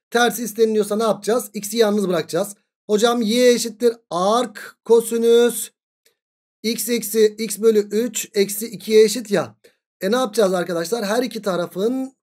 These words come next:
kosinüsünü alacağız. Kosinüs y eşittir x eksi üç bölü iki. X'i yalnız bırakacağım, öbür tarafa attım.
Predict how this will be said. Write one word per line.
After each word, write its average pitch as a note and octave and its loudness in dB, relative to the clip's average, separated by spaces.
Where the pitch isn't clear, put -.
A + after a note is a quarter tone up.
kosinüsünü F3 -6
alacağız. B2+ -12
Kosinüs A3+ -2
y F3+ 0
eşittir F3+ -6
x F3 -8
eksi D3+ -10
üç C3 -8
bölü B2 -8
iki. G3 -2
X'i A3 -6
yalnız B3 0
bırakacağım, A#3+ 0
öbür G#3+ 0
tarafa G3+ 0
attım. A3 -4